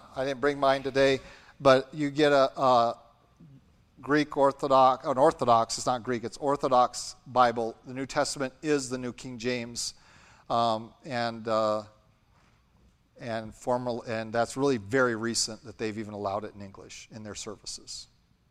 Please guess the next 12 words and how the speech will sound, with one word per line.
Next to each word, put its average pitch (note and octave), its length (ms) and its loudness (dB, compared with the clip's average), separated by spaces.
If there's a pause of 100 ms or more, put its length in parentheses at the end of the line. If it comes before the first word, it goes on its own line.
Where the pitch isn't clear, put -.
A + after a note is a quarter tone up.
(1300)
And A2+ 80 -14
it's G#2+ 140 -14
really C#3+ 220 -2
just B2 220 -8
to A#2 80 -16
try A#2+ 260 0
to A#2 100 -4
draw A2+ 640 0 (340)
Americans A2 800 -8
into A2 400 -12
Greek G#2+ 280 -10
Orthodoxy. - 680 -10